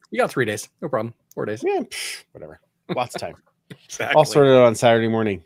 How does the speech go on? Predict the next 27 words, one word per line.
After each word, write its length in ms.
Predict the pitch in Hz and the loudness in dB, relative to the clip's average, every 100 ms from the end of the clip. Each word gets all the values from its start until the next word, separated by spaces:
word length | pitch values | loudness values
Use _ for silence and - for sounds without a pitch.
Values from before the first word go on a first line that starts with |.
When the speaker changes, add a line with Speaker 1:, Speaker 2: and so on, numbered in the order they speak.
| - | -12
Speaker 2:
We'll 120 | 123 | -8
be 100 | 117 | -6
good. 240 | 98 92 90 _ _ - | -6 -8 _ _ _ -8
Yeah. 100 | - _ _ - - - _ 135 | -8 _ _ -20 -20 -20 _ 4
Uh, 440 | 135 139 139 143 | 8 10 10 8
well, 220 | 151 165 156 | 4 2 2
yeah, 220 | 220 156 - _ | 0 0 -6 _
hopefully 500 | 139 175 147 120 139 _ _ _ _ 123 | -6 -4 -2 -2 -4 _ _ _ _ -10
I, 240 | 117 113 | -6 -6
I 60 | 117 | -6
can 160 | 123 | -6
do 120 | 117 113 | -6 -8
something 300 | 123 - 101 | -8 -10 -10
there. 200 | 95 101 | -10 -10
That'd 140 | 104 | -12
be 80 | 110 | -12
kinda 180 | 101 90 | -14 -14
fun. 180 | 98 - _ _ | -16 -18 _ _
Speaker 1:
Yep. 260 | 117 135 - _ _ _ _ _ _ _ | -6 -6 -8 _ _ _ _ _ _ _
Uh, 200 | 135 110 | -8 -6
Leanne 340 | 117 135 131 135 | 0 0 0 -2
says, 280 | 127 123 - | -2 -2 0
"Excellent. 460 | 170 - 170 147 - _ - _ | 0 2 -2 -2 -8 _ -20 _
Merry 240 | - 151 175 | 0 4 4
Christmas, 400 | - 180 170 147 | 4 0 0 0
all 160 | 139 139 | 2 2
y'all. 480 | 131 135 135 - | 2 2 2 -2